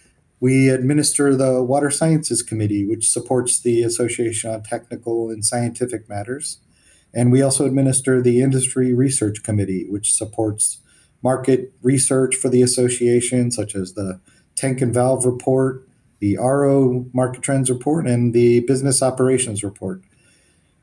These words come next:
And I also serve as the scientific consultant for the Water Quality Research Foundation. And of course, Technical Affairs participates in and helps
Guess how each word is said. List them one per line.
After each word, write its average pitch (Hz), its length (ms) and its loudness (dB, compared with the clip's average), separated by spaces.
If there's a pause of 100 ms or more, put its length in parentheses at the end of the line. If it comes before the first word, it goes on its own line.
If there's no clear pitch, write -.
And 151 160 2
I 165 80 2
also 185 320 2
serve 151 340 0
as 127 260 0
the 127 300 0
scientific 127 580 -4
consultant 110 540 -10
for 120 100 -6
the 110 120 -8
Water 123 180 -2
Quality 120 320 -4
Research 113 400 -2
Foundation. 98 720 -12
And 101 220 -4
of 101 160 -10
course, 104 220 -2
Technical 113 500 -2
Affairs 107 380 0
participates 110 760 -2
in 107 180 0
and 98 220 -2 (400)
helps - 580 -2